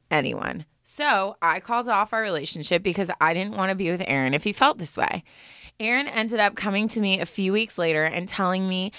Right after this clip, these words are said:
he never got closure from his last breakup years ago. He was madly in love with her and he never felt like he could move on. Until Aaron bumped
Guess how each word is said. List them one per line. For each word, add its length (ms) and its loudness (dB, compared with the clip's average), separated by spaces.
he 180 -2
never 360 0
got 200 0
closure 480 0
from 240 -2
his 180 0
last 480 0
breakup 380 -2
years 340 0
ago. 380 -2
He 200 0
was 160 0
madly 500 0
in 140 -4
love 180 4
with 160 0
her 280 2
and 120 -2
he 140 -4
never 320 0
felt 300 -2
like 240 -2
he 580 -2
could 140 -4
move 240 -2
on. 340 0
Until 680 2
Aaron 280 0
bumped 360 -2